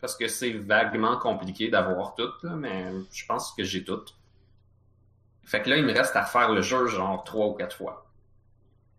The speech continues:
Et puis, ben, c'est ben, ben le fun. C'est plus facile que je pensais.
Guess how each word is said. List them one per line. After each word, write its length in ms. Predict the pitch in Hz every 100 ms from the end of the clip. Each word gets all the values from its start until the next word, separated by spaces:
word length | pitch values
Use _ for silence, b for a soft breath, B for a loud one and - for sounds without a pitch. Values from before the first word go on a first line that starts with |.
| _ - - _ -
Et 100 | 92
puis, 380 | - 98 98 98
ben, 240 | 90 85
c'est 180 | - 127
ben, 160 | 110 139
ben 120 | 202
le 60 | 196
fun. 340 | - 147 214
C'est 200 | - -
plus 140 | -
facile 400 | 196 220 - 170 185
que 80 |
je 100 | 135 -
pensais. 400 | 107 - 98